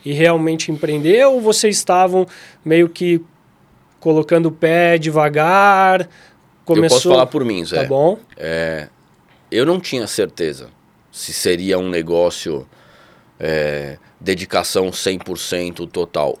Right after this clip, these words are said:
Speaker 2: O que eu tinha certeza era que eu deveria fazer.
Speaker 1: Desde o primeiro momento.
Speaker 2: Desde
Speaker 1: Uau.
Speaker 2: o e-mail.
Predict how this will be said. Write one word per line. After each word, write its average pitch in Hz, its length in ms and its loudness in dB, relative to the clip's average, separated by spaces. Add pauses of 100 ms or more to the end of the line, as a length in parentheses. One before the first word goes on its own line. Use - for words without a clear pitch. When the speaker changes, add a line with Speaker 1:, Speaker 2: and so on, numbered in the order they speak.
Speaker 2:
O 67 80 -16
que - 100 -10
eu 76 60 -6
tinha 73 240 -8
certeza 131 720 -2
era 101 160 -4
que - 80 -12
eu 95 40 -6
deveria 82 340 -6
fazer. 98 320 -10 (1400)
Speaker 1:
Desde 147 260 -2
o 151 40 -10
primeiro 170 300 0
momento. 185 440 -6 (840)
Speaker 2:
Desde 95 360 -4
Speaker 1:
Uau. - 20 2
Speaker 2:
o 104 40 4
e-mail. 78 360 -4